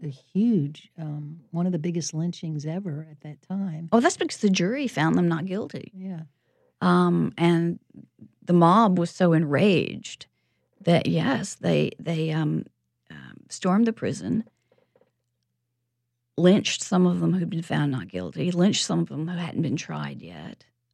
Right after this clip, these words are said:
Speaker 2: Um, it was one of the, if not the biggest, one of the biggest mass lynchings in United States history.
Speaker 1: So that, so there was some ill will, let's put it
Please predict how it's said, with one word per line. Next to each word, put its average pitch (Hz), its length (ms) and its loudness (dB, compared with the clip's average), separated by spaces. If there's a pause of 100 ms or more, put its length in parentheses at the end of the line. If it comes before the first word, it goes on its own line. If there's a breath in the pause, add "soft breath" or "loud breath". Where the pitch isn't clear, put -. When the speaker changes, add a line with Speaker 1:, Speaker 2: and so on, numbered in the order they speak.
(120)
Speaker 2:
Um, 80 480 -8
it - 160 -12
was - 300 -8 (280)
one 170 280 2
of 175 80 0
the, 170 200 -2 (540)
if 165 140 -2
not 190 180 0
the 170 80 -2
biggest, - 500 -2
one 180 120 2
of 202 60 2
the 185 60 2
biggest 160 360 -2
mass 151 360 -4
lynchings 147 640 -4
in 156 100 -6
United 156 300 -4
States - 240 -12
history. - 420 -14 (120)
Speaker 1:
So 214 200 4
that, 226 200 2
so - 140 -4
there 240 140 4
was 220 220 4
some 196 320 0
ill 233 300 4
will, 160 580 0 (160)
let's 170 260 -4
put - 180 -4
it 160 140 -6